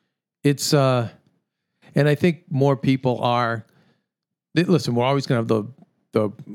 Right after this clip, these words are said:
pe-, the people that wanna be in the cities and they love the action. And I think especially young people, like, young people come into L A, like, or New York, like,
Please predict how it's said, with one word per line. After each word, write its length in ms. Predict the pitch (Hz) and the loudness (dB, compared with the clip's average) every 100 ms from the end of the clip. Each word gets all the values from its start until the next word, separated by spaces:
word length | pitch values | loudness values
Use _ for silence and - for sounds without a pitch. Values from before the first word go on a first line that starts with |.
| 123 - | -18 -6
pe-, 180 | 127 110 | -6 -4
the 100 | - 101 | -4 -2
people 280 | 113 110 | -2 -2
that 60 | 104 | -4
wanna 220 | 104 107 | -2 -4
be 80 | 110 | -2
in 80 | 110 | -4
the 60 | 101 | -4
cities 400 | - 104 107 110 | -2 0 -2 -2
and 100 | 107 | -4
they 80 | 110 | -2
love 220 | 117 110 | -2 -2
the 140 | 113 | -4
action. 480 | 104 98 - 104 110 _ _ - | -4 -8 -8 -10 -10 _ _ -2
And 140 | 147 | 0
I 40 | 143 | 2
think 160 | 160 | 0
especially 400 | 139 - 135 - | 0 0 0 0
young 280 | 120 131 135 | 0 0 0
people, 480 | - 107 101 95 98 _ _ | -2 -4 -2 -6 -6 _ _
like, 100 | 104 - | -8 -8
young 220 | 131 123 | -4 -2
people 240 | 113 123 117 | -2 -6 -6
come 160 | 113 107 | -8 -6
into 120 | 104 | -4
L 200 | 101 107 | -2 -2
A, 200 | 104 107 | -2 -4
like, 260 | 107 104 | -6 -4
or 80 | 98 | -4
New 100 | 98 | -2
York, 360 | 120 180 175 - | 2 2 2 -2
like, 200 | 151 | -6